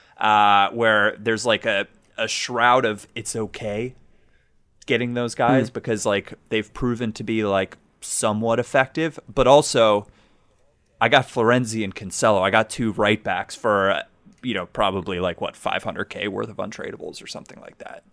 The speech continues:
Speaker 2: Yeah,
Speaker 1: Probably
Speaker 2: yeah.
Speaker 1: not the greatest trade in the grand scheme of things, but, you know, I guess as they say, you win some, you lose some, right?
Speaker 2: Yeah.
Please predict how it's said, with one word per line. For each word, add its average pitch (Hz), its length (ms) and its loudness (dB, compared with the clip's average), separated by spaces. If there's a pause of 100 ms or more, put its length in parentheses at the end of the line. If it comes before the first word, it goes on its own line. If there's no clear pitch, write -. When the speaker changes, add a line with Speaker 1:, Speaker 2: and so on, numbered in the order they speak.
Speaker 2:
Yeah, 120 240 4
Speaker 1:
Probably 165 420 8
Speaker 2:
yeah. 101 140 2
Speaker 1:
not 117 580 4
the 110 80 -8
greatest 98 440 -2
trade 95 460 0 (140)
in 107 80 -4
the 101 80 -4
grand 98 320 0
scheme 107 260 -4
of 110 80 -4
things, 127 300 -2
but, 95 280 0 (380)
you - 80 -12
know, 95 180 -2
I 101 100 -2
guess 110 280 0
as 113 240 4
they 117 160 4
say, 101 540 2 (260)
you 104 160 -4
win 104 160 -4
some, 104 240 -4
you 95 140 -4
lose 90 180 -6
some, 87 260 -12
right? 117 260 -6 (320)
Speaker 2:
Yeah. 101 340 0